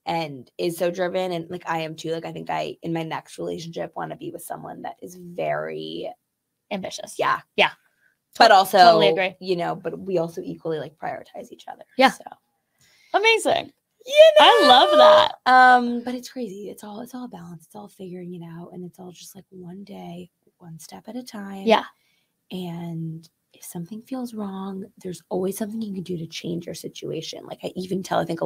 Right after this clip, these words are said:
Speaker 1: it's really normal to be starting out in your career and be frustrated or feel like you're not where you wanna be. It's like, how can you turn that situation into something that's even one percent
Speaker 2: Yeah, can you
Speaker 1: better?
Speaker 2: find one thing?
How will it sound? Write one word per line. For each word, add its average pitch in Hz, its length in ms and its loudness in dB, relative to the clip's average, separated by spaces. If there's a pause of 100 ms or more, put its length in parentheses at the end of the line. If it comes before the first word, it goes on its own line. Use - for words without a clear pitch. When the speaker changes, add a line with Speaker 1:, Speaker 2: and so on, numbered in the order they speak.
(120)
Speaker 1:
it's - 140 -8
really 165 260 -2
normal - 340 -8
to - 200 -8 (400)
be - 80 -10
starting - 340 -2
out 175 160 -4
in - 60 -8
your - 100 -10
career - 560 -4
and 180 300 -10
be - 160 -12
frustrated - 680 -6
or - 80 -8
feel - 180 -8
like - 140 -8
you're 196 100 -8
not - 160 -6
where - 80 -6
you - 140 -6
wanna - 200 -8
be. - 440 -6 (440)
It's - 180 -12
like, 160 200 0 (120)
how 160 500 0
can 190 260 -6
you 185 320 0
turn 160 580 -6
that - 220 -6
situation - 720 -10
into 180 160 -8
something 170 420 -10
that's - 220 -6 (520)
even 165 580 2
one 170 300 -2
percent - 440 -6
Speaker 2:
Yeah, 214 80 8
can 196 140 4
you 185 80 4
Speaker 1:
better? 180 100 2
Speaker 2:
find 190 180 4
one 170 200 -6
thing? 180 320 -6